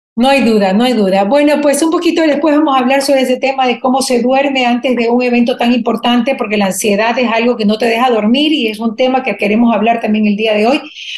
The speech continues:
Pero cuénteme, a breves rasgos, antes de empezar con el tema de la ansiedad y de los ataques de pánico, ¿cómo es que es este tema del Hanukkah? Porque usted sabe que en el mundo cristiano, pues, eh, se viven otras cosas y estamos muy alejados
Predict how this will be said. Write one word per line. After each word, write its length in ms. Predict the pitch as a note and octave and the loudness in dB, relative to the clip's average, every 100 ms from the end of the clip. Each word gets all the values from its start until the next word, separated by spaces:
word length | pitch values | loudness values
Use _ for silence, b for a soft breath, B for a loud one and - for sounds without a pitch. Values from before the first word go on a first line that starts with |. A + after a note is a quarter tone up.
| B | B
Pero 220 | E4+ F4+ | -2 0
cuénteme, 460 | F4+ A#4 A#4+ - C#4+ | 2 0 0 0 0
a 100 | C#4+ | 0
breves 240 | D#4+ F#4+ E4 | 0 0 0
rasgos, 400 | D#4 F#4+ C#4+ D4 | 0 0 0 0
antes 180 | D4+ D#4 | 0 2
de 80 | D#4+ | 2
empezar 360 | A#3+ A#3+ D4 C#4 | 2 0 0 0
con 120 | B3+ | 0
el 60 | A#3 | 0
tema 200 | C4+ C#4+ | 0 0
de 60 | |
la 60 | A#3+ | 0
ansiedad 500 | G#3+ B3 A3+ C#4 B3+ - | 0 0 0 0 -2 -4
y 100 | A#3+ | -2
de 80 | G#3+ | 0
los 160 | G3 | -2
ataques 260 | G3+ A#3+ B3+ | -2 -4 -4
de 100 | B3+ | -2
pánico, 520 | B3+ A3 G3+ - - B B B | -2 -2 -2 -4 -6 B B B
¿cómo 220 | - C#5 | -4 -2
es 80 | C#5+ | 0
que 80 | F#4+ | 0
es 80 | F#4 D4+ | 0 0
este 140 | D4+ | 0
tema 280 | D4+ C#4+ D#4 | 0 0 0
del 220 | B3+ - | 0 -2
Hanukkah? 520 | - D4+ C4 - G3+ G3 | -4 -2 0 0 -2 -2
Porque 320 | G#3 B3+ B3+ B | -2 -2 -2 B
usted 280 | D#4 D#4+ A#4 | -4 0 0
sabe 240 | A4+ F#4+ F#4 | 2 0 2
que 100 | C#4+ | 0
en 40 | |
el 120 | C4+ | 0
mundo 280 | C#4 D#4 D#4+ | 2 2 0
cristiano, 640 | D4 C#4 D#4+ D4+ B3 D4+ - B B _ | 0 -2 0 0 0 -2 -4 B B _
pues, 280 | C4+ C4 C4 | 0 0 2
eh, 580 | C4+ A#3+ A#3 A3 A3+ A#3+ | 2 2 0 0 -2 -2
se 200 | - D4 | -2 0
viven 340 | E4+ F4+ B3+ | 2 2 0
otras 260 | A3 G#3 - | 0 -2 -6
cosas 600 | - D3 - - - _ _ _ _ | -6 -6 -8 -14 -18 _ _ _ _
y 320 | C#4 D4 D4+ | 0 0 0
estamos 380 | B3+ - D#4 D4 | -2 0 0 2
muy 200 | C#4+ D#4+ | 2 2
alejados 800 | D#4+ E4 C#4 C4 A#3+ D#4+ - - | 2 0 0 0 2 0 -4 -12